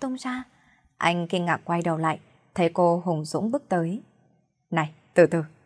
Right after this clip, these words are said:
Theo bản năng, anh vội vàng lấy chiếc khăn che khuất chỗ trọng điểm.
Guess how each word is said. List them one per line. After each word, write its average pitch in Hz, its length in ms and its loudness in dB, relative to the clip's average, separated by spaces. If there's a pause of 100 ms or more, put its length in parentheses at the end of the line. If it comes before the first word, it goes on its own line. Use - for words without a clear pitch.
(720)
Theo 180 140 6
bản 156 240 4
năng, 180 180 -2 (540)
anh 185 160 2
vội 175 140 4
vàng 165 240 -2
lấy 156 160 -2
chiếc 233 220 -6
khăn 185 220 -4
che 190 160 -2
khuất 302 220 -4
chỗ - 140 -2
trọng 196 280 -4
điểm. 175 200 -2